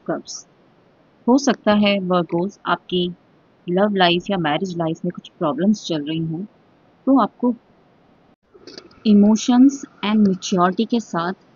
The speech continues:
अपने relationship को डील करने की ज़रूरत है, या फिर आप किसी से counseling भी ले सकते हैं। हो सकता है आप किसी बड़े से गाइडेंस भी ले रहे हों।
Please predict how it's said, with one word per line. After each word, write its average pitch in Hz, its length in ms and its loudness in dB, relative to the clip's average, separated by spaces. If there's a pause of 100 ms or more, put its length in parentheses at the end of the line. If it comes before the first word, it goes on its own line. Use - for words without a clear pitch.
(100)
अपने 185 300 -2 (680)
relationship 208 680 2
को 240 100 4
डील 196 240 4
करने 160 280 2
की 156 140 -2
ज़रूरत 147 420 -2
है, 147 120 -4 (540)
या 190 180 0
फिर 277 280 2
आप 196 260 -4
किसी 214 200 -2
से 247 140 0
counseling 190 680 2
भी 240 120 4
ले 165 160 2
सकते 160 360 -8
हैं। 151 220 -4 (1600)
हो 226 100 2
सकता 214 320 -4
है 226 80 -2
आप 208 140 -4
किसी 233 240 -2
बड़े 170 280 -2
से 202 160 -4
गाइडेंस 170 520 0
भी 190 100 0
ले 156 180 -2
रहे 156 220 -2
हों। 156 200 -4